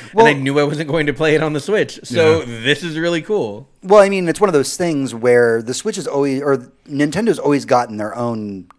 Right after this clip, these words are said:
Speaker 1: Monster Hunter properties for at least
Speaker 2: Mm-hmm.
Speaker 1: the last couple console cycles.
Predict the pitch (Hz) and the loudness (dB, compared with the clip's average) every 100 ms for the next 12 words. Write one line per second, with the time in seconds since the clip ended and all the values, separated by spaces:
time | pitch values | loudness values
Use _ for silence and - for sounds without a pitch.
0 | - 127 120 117 120 98 127 117 107 95 | -10 -4 -4 -4 -8 -6 -2 -2 -4 -10
1 | 143 127 135 120 113 98 107 - 123 113 | -6 -4 -4 -4 -6 -8 -14 -12 -12 -10
2 | 92 92 85 - - | -14 -14 -18 -18 -20